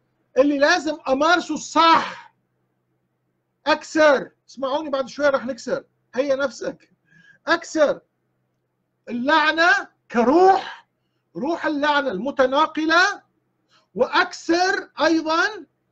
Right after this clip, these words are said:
الحق الشرعي، وأطرد روح المرض، وأطرد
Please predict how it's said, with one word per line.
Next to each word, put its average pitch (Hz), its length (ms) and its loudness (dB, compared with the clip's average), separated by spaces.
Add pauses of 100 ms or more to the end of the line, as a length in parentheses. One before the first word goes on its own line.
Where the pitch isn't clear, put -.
(360)
الحق 277 680 -4
الشرعي، 302 1000 0 (720)
وأطرد 311 960 2 (140)
روح 277 320 -2
المرض، 311 760 2 (760)
وأطرد 294 680 0